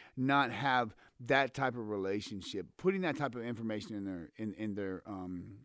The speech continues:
hands or in their arsenal can be really powerful when it comes to communicating a language that your P O may not get. They get data, they get dollars. They want you to be successful no matter what we may think about them.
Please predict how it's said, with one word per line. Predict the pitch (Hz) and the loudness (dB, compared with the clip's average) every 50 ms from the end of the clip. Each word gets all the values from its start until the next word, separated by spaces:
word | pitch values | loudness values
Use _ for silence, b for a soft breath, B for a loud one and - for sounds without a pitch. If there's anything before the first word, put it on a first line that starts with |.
| - - | -16 -14
hands | 101 95 107 120 117 107 101 98 98 95 107 | -10 -8 -6 -4 -2 -2 -2 -2 -4 -4 -4
or | 104 104 | -2 -2
in | 107 | -2
their | 107 104 95 | -2 -2 -4
arsenal | 73 95 101 101 98 - 113 98 90 90 87 - | -6 -6 -6 -6 -6 -6 -6 -6 -6 -6 -8 -8
can | - 110 104 | -6 -4 -4
be | 117 113 | -2 -2
really | 110 113 110 107 | 0 0 0 0
powerful | 101 - 117 113 113 117 113 104 - 104 95 | -2 -4 -4 -2 -2 0 -2 -2 -2 -4 -2
when | 98 101 | -2 -2
it | 101 92 90 | -4 -4 -6
comes | - 110 101 95 - | -6 -6 -6 -6 -6
to | - 113 107 B B B B B B - | -6 -6 -6 B B B B B B -6
communicating | - - - 120 135 139 139 123 - 139 127 113 113 113 107 95 107 | -2 0 2 2 2 2 2 0 0 0 0 0 0 -2 -2 -2 -2
a | 117 | -2
language | 110 101 101 107 117 120 113 107 107 101 98 | 0 0 0 0 0 0 0 0 -2 -2 -2
that | 117 101 | -4 -4
your | 101 104 98 | -4 -4 -6
P | - - - 151 135 120 107 | -6 -8 -4 0 2 2 4
O | 110 107 | 2 2
may | 107 107 107 | 2 0 0
not | 104 101 95 90 80 85 | -2 -2 -4 -6 -6 -6
get. | 95 101 98 80 107 | -6 -6 -6 -2 0
They | 117 120 | 0 0
get | 113 107 113 113 107 104 | 0 0 -2 -2 -2 -4
data, | 104 104 107 107 110 110 | -4 -4 -2 -2 -2 -2
they | 104 110 107 | -2 -2 -2
get | 107 110 104 110 | -2 -4 -6 -4
dollars. | 107 107 104 104 107 113 117 117 120 B B B B B - | -2 0 2 2 4 4 4 2 2 B B B B B 2
They | - 135 151 | 4 6 6
want | 139 120 117 127 139 135 - | 6 6 4 2 0 0 0
you | 180 160 | -2 -2
to | 147 | 0
be | 143 160 | 2 0
successful | 156 - 170 139 - 170 160 151 - - 165 165 170 160 139 | 2 0 -2 -2 0 0 0 0 0 -2 0 0 2 2 2
no | 139 131 | 2 2
matter | 120 120 120 120 | 2 2 2 2
what | 113 117 120 117 | 2 2 2 2
we | 135 135 | 2 2
may | 131 127 127 | 2 0 0
think | 123 - 123 123 117 | -2 -4 -6 -6 -6
about | 143 139 160 156 156 - - | -2 0 0 0 0 0 0
them. | 175 160 160 160 156 | 0 0 2 2 0